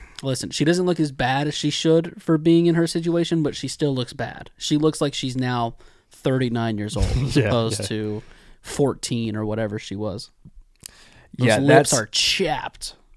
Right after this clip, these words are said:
Speaker 2: That's honestly kinda awesome, though, that she got away and was able to tell on him.
Speaker 1: Yeah, 'cause now
Speaker 2: Yes.
Speaker 1: she's got a hot bowl of soup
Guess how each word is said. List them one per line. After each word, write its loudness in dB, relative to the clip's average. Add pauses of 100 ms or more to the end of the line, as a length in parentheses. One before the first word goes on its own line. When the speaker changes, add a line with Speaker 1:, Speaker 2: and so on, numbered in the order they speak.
(640)
Speaker 2:
That's 2
honestly 4
kinda 0
awesome, -4
though, -10 (160)
that -6
she -6
got 0
away 0
and -2
was -4
able -4
to -6
tell -6
on -10
him. -14 (600)
Speaker 1:
Yeah, 0
'cause -10
now 0
Speaker 2:
Yes. -2
Speaker 1:
she's -4
got 0
a 2
hot -2
bowl 4
of -2
soup 0